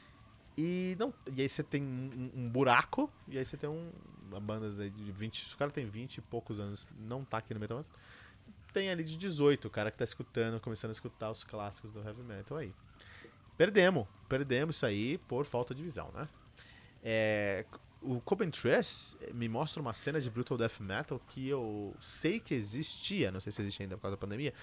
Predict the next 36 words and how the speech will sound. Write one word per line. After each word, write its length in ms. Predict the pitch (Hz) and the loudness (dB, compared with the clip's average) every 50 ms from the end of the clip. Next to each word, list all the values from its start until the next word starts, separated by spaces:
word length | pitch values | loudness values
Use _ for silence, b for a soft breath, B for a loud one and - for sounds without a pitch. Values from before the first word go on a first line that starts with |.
| B B B B - | B B B B 0
mas 160 | 110 107 123 | 0 2 2
antes 120 | 160 170 | 0 0
da 40 | - | 0
pandemia 320 | - 131 113 107 123 160 | 0 0 0 0 0 0
eu 60 | 165 135 | 0 2
sei 320 | - - - - 151 190 | 4 4 6 6 6 4
que 120 | 208 - 175 | 2 2 0
existia 600 | 156 139 117 - - - - 190 190 127 95 - B B B B B B B | 0 2 0 0 0 0 0 0 2 0 0 0 B B B B B B B
na 180 | - 123 123 127 | -6 -2 -2 0
periferia 340 | - - - - 156 156 160 | 0 0 -2 -2 -2 -4 -4
de 60 | - | -4
São 100 | - 160 | -6 -8
Paulo, 400 | - - - 135 180 175 160 156 | -6 -4 -2 0 0 0 0 -2
cara. 260 | - - 101 90 98 117 - - | -4 -6 -8 -8 -8 -12 -14 -12
A 80 | 127 | -8
periferia 280 | - 131 123 - 139 139 | -6 -6 -6 -6 -6 -6
de 60 | - | -6
São 140 | - 135 123 | -6 -6 -6
Paulo 480 | - - 110 107 113 127 147 165 - - - | -4 -2 0 2 2 2 0 -2 -4 0 4
é 300 | 120 123 139 160 185 - | 6 6 6 6 4 0
a 180 | - - - - - - - | -4 -10 -16 -16 -18 -6 0
terra 420 | - 113 110 117 131 147 180 202 170 | 2 4 6 6 4 4 0 -2 -2
de 360 | 127 107 101 101 107 135 170 - - - | -4 -4 -4 -4 -4 -6 -8 -10 -8 -4
Brutal 320 | 107 107 101 - 147 147 | -2 -2 0 0 0 0
Death 220 | 127 107 - - | 0 -2 -4 -6
Metal. 540 | 214 202 180 147 143 147 151 - - 101 95 - - - - B B B B B B B B B - | -8 -8 -6 -4 -2 -4 -4 -6 -8 -12 -12 -14 -18 -20 -20 B B B B B B B B B -4
Bandas 300 | 110 117 113 110 104 - | -2 -2 0 -2 -2 -4
como 160 | - 104 101 | -4 -6 -6
Doidin, 760 | 101 113 139 143 127 107 95 101 113 117 117 110 101 92 90 87 | -4 -2 -2 -2 -2 -4 -4 -4 -4 -4 -4 -4 -6 -6 -8 -6
boi-, 240 | 90 95 95 95 92 - 107 98 104 | -6 -6 -6 -6 -8 -10 -12 -10 -8
bandas 340 | 98 101 104 101 98 - - | -6 -4 -4 -4 -6 -8 -8
como 380 | - 104 98 95 95 92 92 - B B B B B B - - | -8 -8 -6 -6 -6 -8 -8 -10 B B B B B B -10 -8
o, 60 | 98 | -8
o, 20 | |
o, 580 | 92 - 98 98 92 - 98 98 95 95 92 92 | -6 -6 -6 -6 -6 -6 -6 -4 -4 -4 -4 -6
hum, 340 | 90 90 90 87 87 85 | -6 -6 -8 -8 -8 -10